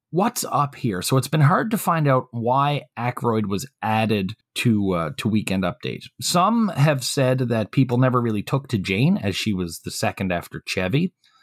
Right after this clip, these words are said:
I believe that's probably part of it. A lot of changes to this format, a few good jokes, a lot of really awkward bits.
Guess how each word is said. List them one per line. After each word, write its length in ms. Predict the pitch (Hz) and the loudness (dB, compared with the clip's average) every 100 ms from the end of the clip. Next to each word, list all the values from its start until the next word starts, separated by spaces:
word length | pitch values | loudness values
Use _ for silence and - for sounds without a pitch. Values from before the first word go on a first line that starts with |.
| _ - | _ -4
I 80 | 110 | -2
believe 280 | 95 92 | 0 -2
that's 160 | 73 - | -4 -6
probably 300 | - 71 67 | -6 -6 -8
part 260 | 82 85 90 | -4 -2 -2
of 80 | |
it. 100 | 76 - _ - - - | -4 -6 _ -16 -10 -2
A 200 | 143 156 | 2 4
lot 200 | 175 196 | 2 2
of 80 | 160 | 0
changes 480 | 185 196 208 202 - | 2 4 4 4 2
to 80 | |
this 180 | 170 175 | 2 2
format, 640 | - 165 175 196 240 233 - - | 2 2 4 4 2 0 -6 -8
a 60 | |
few 180 | - 190 | 2 4
good 200 | 175 165 | 4 2
jokes, 480 | 123 160 185 - - - | 2 2 2 -2 -8 -4
a 120 | 101 | -2
lot 400 | 101 104 123 151 | -2 0 0 0
of 120 | 107 | -2
really 360 | 90 123 127 - | -2 0 0 0
awkward 480 | 71 107 - 101 | -2 -2 -4 -4
bits. 400 | 85 98 - - | -2 -2 -2 -6